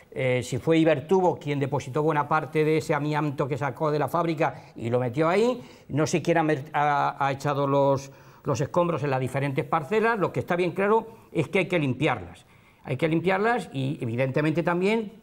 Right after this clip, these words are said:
cada administración y cada propietario tiene que asumir la cuota parte de responsabilidad que tiene al respecto. La administración regional en cuanto competente a medio ambiente y en cuanto propietaria de alguna de las parcelas. La Confederación Hidrográfica del Tajo,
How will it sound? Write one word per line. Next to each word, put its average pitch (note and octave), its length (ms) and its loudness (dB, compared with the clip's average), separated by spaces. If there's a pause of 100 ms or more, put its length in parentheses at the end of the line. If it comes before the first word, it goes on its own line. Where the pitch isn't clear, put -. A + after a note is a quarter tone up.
(140)
cada B2 240 0
administración A#2+ 720 0
y G#3+ 40 -4
cada C#3+ 220 0
propietario D3 520 0
tiene F#3+ 180 0
que F3 80 -2
asumir E3 280 0
la F3+ 100 2
cuota E3+ 340 0
parte E3+ 240 0
de F3+ 60 2
responsabilidad E3 800 0 (480)
que - 140 -2
tiene E3 360 2
al D#3+ 80 2
respecto. A2 600 -6
La A2 120 -2
administración A#2 540 -2
regional D#3+ 560 0
en A#2 160 -6
cuanto A#2+ 340 -2
competente B2+ 480 -4
a C#3+ 40 -2
medio D#3 240 -2
ambiente G#3+ 560 2 (320)
y G3+ 140 4
en C4 140 2
cuanto G#3 380 2 (140)
propietaria E3+ 560 0
de E3+ 60 2
alguna D3 260 0
de D3+ 80 2
las C#3 80 0
parcelas. A2+ 480 -4
La A#2 100 -2
Confederación B2+ 500 0
Hidrográfica E3+ 560 2
del F3 160 2
Tajo, G#3 360 2